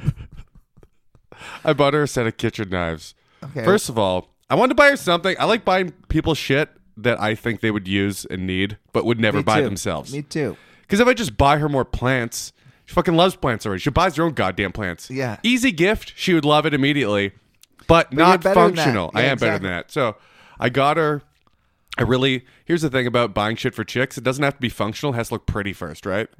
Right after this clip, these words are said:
Speaker 2: Okay.
Speaker 1: So I got a pretty set of knives 'cause
Speaker 2: Okay.
Speaker 1: girls are stupid and they don't look for function. They look for form and aesthetics.
Speaker 2: Okay.
Speaker 1: Maybe not form, just aesthetics. I'm gonna take that back.
Speaker 2: So
Speaker 1: Form's too positive
Speaker 2: what
Speaker 1: for
Speaker 2: col-,
Speaker 1: this
Speaker 2: what
Speaker 1: anger
Speaker 2: color are
Speaker 1: that's
Speaker 2: these
Speaker 1: spewing out of my
Speaker 2: knives?
Speaker 1: mouth.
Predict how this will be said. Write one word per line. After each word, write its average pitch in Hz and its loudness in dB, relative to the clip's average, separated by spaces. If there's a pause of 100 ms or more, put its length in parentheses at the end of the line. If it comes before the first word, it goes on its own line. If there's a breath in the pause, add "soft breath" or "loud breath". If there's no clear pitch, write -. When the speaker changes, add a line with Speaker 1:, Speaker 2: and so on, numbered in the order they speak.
(120)
Speaker 2:
Okay. 107 -6
Speaker 1:
So 120 0
I 113 2
got 107 0
a 104 -2
pretty 113 -2
set 104 -2
of 87 -4
knives 80 -6
'cause 110 -6
Speaker 2:
Okay. - -8
Speaker 1:
girls 110 -2
are 95 -8
stupid - -4
and 104 -8
they 104 0
don't 107 0
look 113 -4
for 110 -4
function. 95 -6
They 101 -4
look 92 -8
for 98 -10
form 98 -4 (920 soft breath)
and 101 -4
aesthetics. - -6
Speaker 2:
Okay. 120 -6
Speaker 1:
Maybe 107 -2
not 101 -2
form, 87 -6
just 95 -8
aesthetics. 87 -8
I'm 92 -14
gonna 90 -14
take 90 -8
that 85 -6
back. 82 -4 (480)
Speaker 2:
So - -14 (180)
Speaker 1:
Form's 98 -6 (140)
too 113 -2
positive 95 -2
Speaker 2:
what 143 -6
Speaker 1:
for 95 -4
Speaker 2:
col-, 92 0
Speaker 1:
this 87 -4
Speaker 2:
what 135 0
Speaker 1:
anger 92 -4
Speaker 2:
color - 0
are - 0
Speaker 1:
that's 131 0
Speaker 2:
these 131 -4
Speaker 1:
spewing 92 -2
out - -4
of - -2
my - -6
Speaker 2:
knives? 80 -6
Speaker 1:
mouth. 80 -10